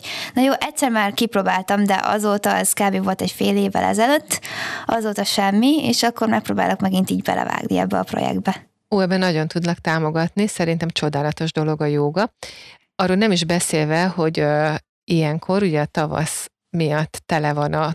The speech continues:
Speaker 2: természet, a föld, a fűk, a fa, minden, minden tele van energiával és erővel növekszik. Tehát, hogyha kiteríted a pokrócot, és mondjuk kint a szabadban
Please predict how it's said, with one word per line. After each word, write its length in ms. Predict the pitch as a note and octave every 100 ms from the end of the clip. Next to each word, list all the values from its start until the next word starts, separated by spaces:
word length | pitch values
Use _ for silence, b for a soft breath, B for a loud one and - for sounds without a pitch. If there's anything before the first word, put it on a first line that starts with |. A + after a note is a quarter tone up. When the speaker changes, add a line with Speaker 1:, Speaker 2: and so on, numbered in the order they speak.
| -
Speaker 2:
természet, 600 | D#3 D3+ D#3+ D#3+ - D#3
a 60 | D#3
föld, 360 | - D#3 D3+
a 60 | D3+
fűk, 400 | - E3 D#3+ -
a 100 | D3+ - _
fa, 260 | E3 D#3 -
minden, 440 | F3+ F#3+ E3 D3+
minden 300 | E3 D#3+ D3+
tele 180 | - D#3
van 120 | D3+ D#3
energiával 680 | E3 D3+ D3 D3+ D3 D#3
és 160 | D3+ D3
erővel 440 | - D#3 D3+ D#3
növekszik. 540 | D#3+ D#3 E3+ - A#3 B B B B
Tehát, 200 | F3 F#3+
hogyha 200 | F3 F#3
kiteríted 600 | - F#3 E3 D#3+ E3 D#3
a 40 |
pokrócot, 600 | - E3 - D3+ - E3
és 140 | D#3+ -
mondjuk 280 | D#3+ E3
kint 380 | - - E3 E3
a 40 | D#3+
szabadban 720 | - E3 D3+ D3+ D#3+ D#3